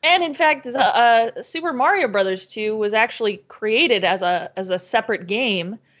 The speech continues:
And, uh, they created what, the Lost Levels. I mean, they,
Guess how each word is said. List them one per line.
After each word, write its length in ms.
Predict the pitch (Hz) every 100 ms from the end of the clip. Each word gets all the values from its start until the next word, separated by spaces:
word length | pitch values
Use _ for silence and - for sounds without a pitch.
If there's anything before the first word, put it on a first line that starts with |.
| _ -
And, 420 | 196 202 196 196
uh, 460 | 190 190 185 185 180
they 140 | 208
created 400 | 208 233 226 214
what, 300 | 185 190 -
the 80 | 190
Lost 400 | 180 196 220 -
Levels. 480 | 233 226 226 226 220
I 60 |
mean, 240 | 190 185
they, 100 | 180